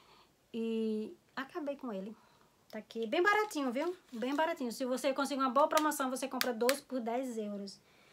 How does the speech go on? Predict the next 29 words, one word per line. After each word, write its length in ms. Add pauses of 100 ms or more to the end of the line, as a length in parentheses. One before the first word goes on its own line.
(200)
Bem 160
legal. 380
Eu 60
tenho 260
outro 300
porque 240
eu 40
ganhei 280
de 80
presente 960
de 100
uma 140
querida. 800 (680)
E 60
é 60
maravilhoso. 840 (440)
Aí 200
eu 80
tenho 160
aqui 300
este 340
produtinho 520
também 260
que 80
eu 60
ganhei 480
de 160
presente, 640
ó. 140